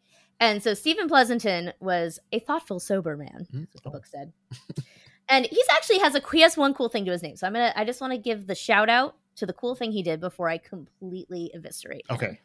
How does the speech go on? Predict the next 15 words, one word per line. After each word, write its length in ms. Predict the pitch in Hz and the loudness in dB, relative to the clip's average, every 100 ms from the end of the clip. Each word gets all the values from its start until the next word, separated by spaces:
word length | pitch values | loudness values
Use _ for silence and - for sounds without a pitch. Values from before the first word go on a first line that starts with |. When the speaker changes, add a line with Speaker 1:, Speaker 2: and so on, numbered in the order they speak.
| - | -12
Speaker 2:
okay. 220 | - 90 - _ _ _ _ _ | -10 -10 -12 _ _ _ _ _
Speaker 1:
Uh, 240 | - 226 196 - | 4 4 4 0
he 260 | - - 285 | -12 -4 -2
is 120 | 320 | -2
the 100 | 349 | -4
reason 300 | 285 262 269 | -4 -4 -4
we 100 | 233 | -4
still 200 | 220 233 | -4 -4
have 140 | 233 208 | -4 -2
copies 320 | 202 202 196 | -4 -4 -6
of 40 | |
the 60 | 185 | -6
Declaration 400 | 170 170 175 165 | -6 -4 -6 -6
of 40 | 170 | -8
Independence 840 | 156 156 175 180 190 - - | -8 -10 -6 -4 -6 -8 -14